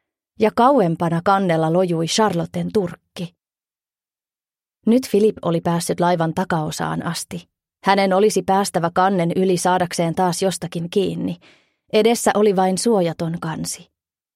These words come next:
Yhtäkkiä hän näki Charlotten ja jähmettyi kauhusta. Tämä seisoi kaiteen ulkopuolella, hiukset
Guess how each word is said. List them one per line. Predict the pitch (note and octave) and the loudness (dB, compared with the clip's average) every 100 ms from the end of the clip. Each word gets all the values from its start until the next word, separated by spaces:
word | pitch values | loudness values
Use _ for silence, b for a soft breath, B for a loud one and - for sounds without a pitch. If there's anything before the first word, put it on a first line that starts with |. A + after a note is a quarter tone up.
| _ _ _ _ _ _ _ _ _ - | _ _ _ _ _ _ _ _ _ 0
Yhtäkkiä | C4 - F3 - F3+ | 0 0 -6 -2 0
hän | F#3 F#3 | 2 2
näki | G#3 F3 | 0 -2
Charlotten | - F3+ E3 D#3 - F3 F3 - _ | -2 -2 -4 -8 -10 -12 -12 -14 _
ja | G3+ G3+ | 0 2
jähmettyi | G#3 - E3+ D#3 - D#3 E3 | 2 2 -2 -6 -6 -6 -6
kauhusta. | - E3+ E3+ E3+ - - F3 _ _ _ _ _ _ _ - | -4 -4 -4 -6 -10 -10 -12 _ _ _ _ _ _ _ 0
Tämä | G3+ G#3 | 2 4
seisoi | G#3 G#3 A3+ F#3 F3+ | 4 4 4 2 4
kaiteen | F#3 G#3 A3 F3+ F3+ | 4 2 2 0 2
ulkopuolella, | G#3+ B3 E3 - D#3+ D#3+ E3 D#3+ | 2 2 -2 -4 -4 0 0 2
hiukset | G3+ G#3 - E3 | 2 2 0 -6